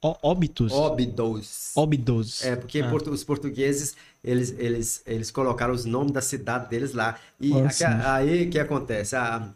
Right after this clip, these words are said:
Speaker 2: o Pará foi o último estado a aceitar a independência do Brasil. Eles falam português bem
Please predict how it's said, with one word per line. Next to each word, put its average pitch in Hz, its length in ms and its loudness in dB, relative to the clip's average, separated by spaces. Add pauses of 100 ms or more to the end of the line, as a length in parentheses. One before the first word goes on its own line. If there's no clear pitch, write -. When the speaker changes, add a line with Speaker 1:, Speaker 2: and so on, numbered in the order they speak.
(300)
Speaker 2:
o - 560 -6
Pará 131 320 2
foi 156 140 -4
o 151 40 2
último 190 260 2
estado 135 420 0
a - 20 0
aceitar 117 720 -4
a 123 80 -8
independência 117 560 -4
do 117 60 -8
Brasil. 113 480 -4 (400)
Eles 113 240 -4
falam 123 360 0 (280)
português 110 560 -4 (180)
bem 143 480 2